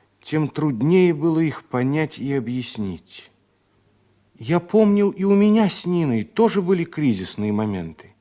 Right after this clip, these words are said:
Еще до того, как родился Васька, я отправился в загс подавать заявление о разводе.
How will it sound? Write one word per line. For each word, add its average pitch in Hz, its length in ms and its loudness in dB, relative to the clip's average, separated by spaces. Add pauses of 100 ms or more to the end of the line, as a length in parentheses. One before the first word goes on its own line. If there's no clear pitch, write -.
(800)
Еще 147 320 0
до 170 120 0
того, 180 580 0 (220)
как 135 220 -8
родился 135 500 -2
Васька, 143 540 -8 (480)
я 139 180 2
отправился 165 640 0
в 117 140 -6
загс 175 440 -6
подавать 131 420 -2
заявление 131 580 -2
о 120 40 -2
разводе. 92 520 -6